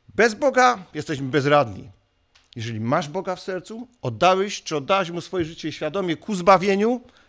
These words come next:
chwała Bogu i nie zapominaj o tym w codziennym życiu, y, że z Nim możesz zupełnie inaczej funkcjonować. Kolejny werset, <clears throat> czy fragment linijka. Wszak,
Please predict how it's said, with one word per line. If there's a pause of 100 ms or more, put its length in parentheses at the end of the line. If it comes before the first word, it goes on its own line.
(140)
chwała
Bogu
i (120)
nie
zapominaj
o
tym
w
codziennym
życiu, (440)
y,
że
z
Nim (180)
możesz (100)
zupełnie
inaczej
funkcjonować. (320)
Kolejny
werset, (160)
<clears throat>
czy
fragment
linijka. (880)
Wszak,